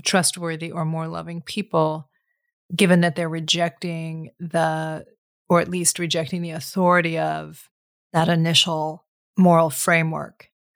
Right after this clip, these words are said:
And so they're also in this process of sorting out who they are. And there's not a better way to do that than to confront where you try to hide from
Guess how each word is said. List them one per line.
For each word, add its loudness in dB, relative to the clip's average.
And 2
so 4
they're 2
also 2
in -6
this -4
process 0
of -6
sorting 2
out -6
who -4
they -4
are. 4
And -2
there's -6
not -2
a -6
better 0
way -2
to -8
do -6
that 2
than 2
to 4
confront 2
where 0
you -4
try 0
to -8
hide -4
from -6